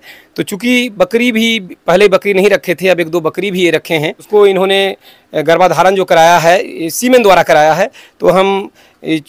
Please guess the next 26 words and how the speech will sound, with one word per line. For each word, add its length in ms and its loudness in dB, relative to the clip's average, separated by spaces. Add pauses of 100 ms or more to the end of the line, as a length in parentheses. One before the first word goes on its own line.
(100)
किसान, 340 0
छोटे 280 -2
से 100 -6
छोटे 260 -4
किसान 320 -4
के 120 -6
भी 100 -2
हिम्मत 240 -4
बढ़ाने 280 -2
के 100 -10
लिए 80 -2
उनके 180 -6
फार्म 260 -2
पे 120 -6
जाते 280 -4
हैं 140 -4
ताकि 280 -6
उनका 160 -8
हिम्मत 320 -8
बना 200 -2
रहे। 220 -2 (560)
तो 80 -2
आरिफ 240 4
जी, 220 -2
अभी, 400 0
अ, 320 -2